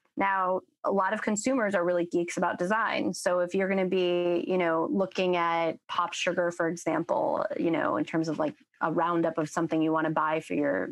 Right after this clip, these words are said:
party, you might also be someone who's really interested in the dye line because you love product packaging. And so that person would sort of see two sides of the story. Same brand, two sides of the story. Similarly, in the business world, you get the people who are really interested in,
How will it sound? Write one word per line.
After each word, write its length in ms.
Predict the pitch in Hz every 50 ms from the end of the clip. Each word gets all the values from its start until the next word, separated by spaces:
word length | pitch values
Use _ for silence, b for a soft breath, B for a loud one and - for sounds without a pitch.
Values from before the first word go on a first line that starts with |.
| - -
party, 540 | - - 165 170 151 113 - - - - b b b b b b b b b b
you 100 | 202 202
might 160 | 233 240 240
also 300 | - 196 208 202 208 208
be 120 | 185 190 175
someone 360 | 175 - 170 170 170 170 170
who's 200 | 170 170 170 180
really 220 | 170 165 156 151
interested 340 | 143 165 165 165 156 - 165
in 120 | 160 156
the 80 | 156 156
dye 240 | 156 147 147 156 165
line 320 | 160 - - - - -
because 460 | - 151 - 160 156 156 151 156 -
you 120 | 165 160 160
love 240 | 151 156 156 156 151 - _ _ _ -
product 300 | - - 160 160 - -
packaging. 600 | - - - - - - - - - - - 202 - B B B B B B B
And 140 | B 185 -
so 80 | 202
that 180 | 196 - - -
person 460 | - 202 190 180 - 185 170 160 160
would 120 | 170 175 170
sort 120 | - 165
of 80 | 160 156
see 320 | - - - 214 202 170 -
two 260 | - - - 254 233 202
sides 540 | - - 214 196 180 175 - - - -
of 160 | - - - -
the 80 | 156
story. 560 | - - - 233 220 - - - - - - _ _ -
Same 300 | - - 277 262 302 294
brand, 380 | - 190 170 165 170 185 180
two 120 | - - 190
sides 240 | - - - - -
of 80 | -
the 60 | -
story. 400 | 165 - - - - - - - b b b b b b
Similarly, 520 | - - 233 240 233 220 214 196 190 175
in 80 | 170 170
the 60 | 165
business 340 | 160 185 180 190 180 170 -
world, 360 | 175 165 156 151 151 151 - -
you 160 | - 185 170
get 200 | 180 165 - - -
the 40 | 160
people 260 | - 170 - - 160
who 80 | 160 160
are 120 | 156 156
really 220 | 147 156 151 147 -
interested 460 | - 160 - 156 - - 165 151 151
in, 340 | 151 147 147 147 147 143